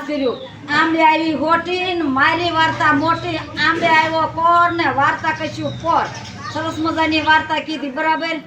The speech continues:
હવે મારી વાર્તાને વિરામ લઉં છું. આને કહેવાય દાંતોડી અને આને કહેવાય સિંગ. આખું ખેતર નીંદી નાખ્યું એક ટકમાં. પડખે જીનનો અવાજ આવે છે, રસ ગાળવાની જીન છે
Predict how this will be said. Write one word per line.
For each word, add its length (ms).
હવે 140
મારી 500
વાર્તાને 500
વિરામ 300
લઉં 160
છું. 1600
આને 160
કહેવાય 340
દાંતોડી 460
અને 100
આને 240
કહેવાય 320
સિંગ. 340
આખું 200
ખેતર 380
નીંદી 320
નાખ્યું 300
એક 180
ટકમાં. 280
પડખે 340
જીનનો 360
અવાજ 260
આવે 240
છે, 160
રસ 240
ગાળવાની 400
જીન 220
છે 260